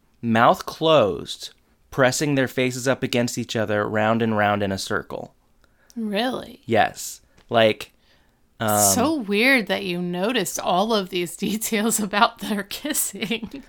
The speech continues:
Speaker 1: Well, I don't know. Like, we've seen Sean make, make out with girls, so it's not a thing. And we've seen Angela and Sean kiss.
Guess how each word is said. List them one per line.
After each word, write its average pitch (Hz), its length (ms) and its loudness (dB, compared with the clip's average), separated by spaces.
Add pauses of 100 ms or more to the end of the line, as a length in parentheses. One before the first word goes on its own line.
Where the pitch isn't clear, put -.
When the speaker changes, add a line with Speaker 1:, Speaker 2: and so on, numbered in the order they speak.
(140)
Speaker 1:
Well, 277 420 4 (380)
I 214 80 2
don't 269 140 6
know. 277 300 8 (140)
Like, 208 180 4
we've 240 180 2
seen 262 300 2
Sean 220 380 4
make, 165 320 -2
make 170 220 2
out 175 160 2
with 175 160 -4
girls, 110 240 0
so 151 120 2
it's 143 120 -2
not 175 280 4
a 143 60 0
thing. 170 300 -2
And 160 120 4
we've 214 160 0
seen 240 400 0
Angela 190 360 0
and 180 100 -2
Sean 165 260 -2
kiss. - 520 -6